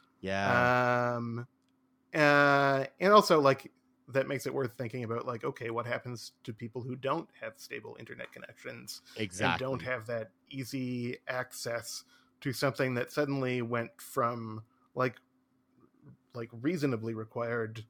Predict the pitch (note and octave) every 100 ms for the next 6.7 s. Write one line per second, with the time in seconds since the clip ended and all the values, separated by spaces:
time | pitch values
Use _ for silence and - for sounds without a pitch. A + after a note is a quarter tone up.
0 | _ _ B2 A#2 A#2 A2+ - - _ _
1 | _ B2 A#2+ C3+ A#2+ A#2+ - A2+ A#2 A#2
2 | A2+ A2+ G#2+ C3 B2+ D#3 A#2+ B2+ - -
3 | _ _ _ - C#3 A#2+ C#3+ B2 - B2
4 | A#2 - A#2+ A#2 - - - C#3 C3 C3+
5 | C3 - - C#3+ C#3 C3+ A#2 B2 A2+ A#2+
6 | B2 B2+ B2 A2+ A#2 -